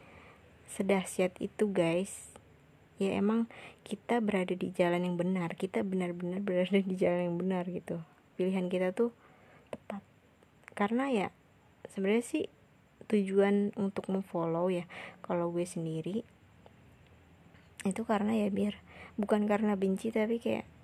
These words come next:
ini suatu bentuk kekecewaan kita gitu. Kenapa dia harus melakukan itu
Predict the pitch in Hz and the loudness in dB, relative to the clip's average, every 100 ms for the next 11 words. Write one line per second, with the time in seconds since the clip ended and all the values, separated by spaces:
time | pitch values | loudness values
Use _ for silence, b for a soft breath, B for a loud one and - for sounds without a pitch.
0 | - - - - - - - - - - | -20 -20 -20 -20 -20 -20 -20 -20 -20 -20
1 | - - - - 208 240 254 247 - 202 | -20 -20 -6 2 4 4 2 0 2 2
2 | 202 196 196 196 185 190 202 190 185 185 | 2 0 -2 -2 -4 -4 -4 -2 -2 -4
3 | 185 190 - - 196 196 190 - 196 - | -4 -8 -6 -4 -4 -4 -6 -6 -8 -8
4 | B B B - 202 196 247 240 240 247 | B B B -6 -4 0 2 4 2 0
5 | 214 202 196 202 196 190 185 190 - 190 | 0 0 -2 -4 -4 -2 -2 -4 -4 -6